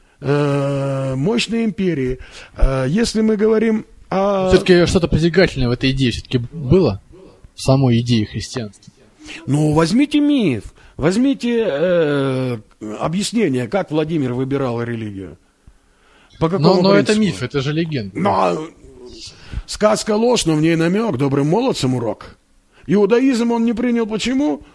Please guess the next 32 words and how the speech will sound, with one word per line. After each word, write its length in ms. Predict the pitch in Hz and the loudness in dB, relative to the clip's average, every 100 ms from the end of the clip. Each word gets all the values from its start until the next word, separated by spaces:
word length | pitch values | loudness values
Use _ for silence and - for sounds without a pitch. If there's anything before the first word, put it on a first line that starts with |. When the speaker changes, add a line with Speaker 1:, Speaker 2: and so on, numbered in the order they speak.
| _ - | _ -2
Speaker 1:
Потому 420 | 147 180 190 240 | 2 2 0 -2
что 640 | - 269 269 269 262 254 233 | -2 -2 0 0 -2 -2 -2
это, 320 | 208 196 160 | 0 0 2
да, 600 | 135 240 269 262 233 185 | 4 4 4 4 2 2
Бог 320 | 214 247 165 | 2 2 2
великий, 560 | 185 190 254 254 208 180 | 0 2 2 2 0 2
Бог 280 | 214 196 | 2 2
у 80 | 180 | 0
нас, 300 | 185 160 - | 0 0 -2
э, 200 | 127 131 | -2 -2
трали-вали, 880 | 127 151 185 147 160 240 240 214 190 170 139 | -2 0 0 -2 -2 -2 0 2 0 0 -2
и, 440 | 139 135 131 120 - - - | -2 -2 -2 -4 -10 -20 -2
а 120 | 143 | 2
где 180 | 180 208 | 2 2
ваша 240 | 196 170 175 | 0 0 0
земля? 320 | 151 139 - | 0 -2 -2
А 100 | 139 | -2
вот 120 | 143 | -2
земли 320 | 135 156 151 151 | -2 -2 0 0
у 60 | |
нашей 340 | 131 131 120 110 | 0 -2 -4 -4
нет, 300 | 107 107 107 | -6 -6 -6
у, 260 | 107 110 | -6 -6
да, 120 | 113 | -6
у 20 | 104 | -4
нас 320 | 131 135 175 | -4 -4 -4
нет 180 | 156 135 | -4 -2
земли, 340 | 196 220 233 | -2 -2 -2
у 60 | 180 | -2
нас 180 | 156 143 | -4 -4
нет 100 | 147 | -4
г-, 140 | - | -6